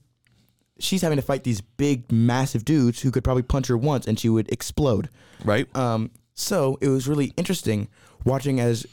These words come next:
Speaker 1: she was co-, almost, like, always on the floor, ba-, like, creating, like, weight difference, like, t-, throwing weight balances off. You know what I mean? So
Speaker 2: Mm,
Speaker 1: she was
Speaker 2: I don't,
Speaker 1: always
Speaker 2: I don't understand what you mean.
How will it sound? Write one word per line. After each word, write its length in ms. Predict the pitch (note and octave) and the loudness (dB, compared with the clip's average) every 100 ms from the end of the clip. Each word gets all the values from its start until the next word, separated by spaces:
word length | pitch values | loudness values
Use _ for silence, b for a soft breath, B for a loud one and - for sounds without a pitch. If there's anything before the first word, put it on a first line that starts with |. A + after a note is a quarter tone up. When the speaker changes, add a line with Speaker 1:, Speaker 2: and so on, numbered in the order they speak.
| - - | -18 -2
Speaker 1:
she 140 | D3+ | 0
was 140 | D3 - _ | 0 -2 _
co-, 180 | - E3+ C#3+ | -6 -4 0
almost, 240 | D#3+ D#3 | 0 0
like, 120 | B2 - | -4 0
always 360 | C3+ D3 D3 - | 2 2 2 0
on 140 | C3 B2 | 0 0
the 40 | |
floor, 600 | - - A2+ B2 D3 D#3 B B B B _ - A#2+ | -2 0 2 4 2 0 B B B B _ -8 -4
ba-, 260 | G#2+ A#2+ - | -2 -2 -2
like, 200 | A#2+ - _ _ _ _ | -4 -8 _ _ _ _
creating, 400 | - - B2+ A#2+ | -4 0 2 2
like, 160 | A#2+ - | 0 0
weight 340 | G#2 A#2+ A#2+ _ _ | 0 0 0 _ _
difference, 300 | G#2+ G2+ G2+ | -6 -4 -4
like, 200 | G#2+ - - - D#3+ D3 | -4 -4 -10 -20 -20 -4
t-, 100 | - - | -4 -2
throwing 400 | D3 D3 C#3+ A#2 | -2 0 0 2
weight 260 | A#2+ A#2+ - _ _ _ _ | 2 0 -6 _ _ _ _
balances 400 | G#2 G#2 G#2 G#2+ | -2 0 -2 -2
off. 280 | G#2+ G#2 - | -2 -4 -2
You 100 | A2+ | 0
know 100 | A2+ | 2
what 100 | A2 | 0
I 40 | A2 | 0
mean? 240 | A2 B2 B | 0 -2 B
So 60 | B2 A#2+ A#2 A2 | -2 2 2 2
Speaker 2:
Mm, 100 | G2+ | 2
Speaker 1:
she 80 | D3+ | 0
was 140 | C3+ | 2
Speaker 2:
I 40 | |
don't, 60 | - | 0
Speaker 1:
always 160 | - G#2+ | 2 2
Speaker 2:
I 40 | |
don't 80 | G#2+ | 0
understand 320 | G#2 - G#2+ | -2 -2 -2
what 60 | G#2+ | 0
you 60 | G#2 | 0
mean. 240 | G#2 | 0